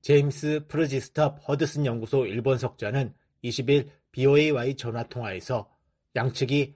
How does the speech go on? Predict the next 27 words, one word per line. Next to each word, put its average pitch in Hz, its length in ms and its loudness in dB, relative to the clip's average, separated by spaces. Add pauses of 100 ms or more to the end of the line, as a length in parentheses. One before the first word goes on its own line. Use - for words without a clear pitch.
(120)
어떤 151 340 4
종류의 135 380 0
만남과 117 580 -4
조건을 131 480 -2
설정하는 135 480 -2
방향으로 107 600 -4 (180)
서서히 156 460 4
나아가고 123 500 0
있는 110 180 -8
것 117 140 -8
같다며 107 560 -8 (440)
양측 139 360 0
모두 135 360 2 (280)
가능성을 143 460 2
모색하고 127 560 0
있는 110 160 -6
것 117 120 -6
같다고 113 440 -8
말했습니다. 101 800 -6 (640)
그러나 127 480 4 (260)
정상회담 147 560 2
개최 139 320 0
가능성과 127 560 -2
관련해선 104 640 -6 (380)
일본인 147 420 2
납치 - 300 -4
문제를 127 500 0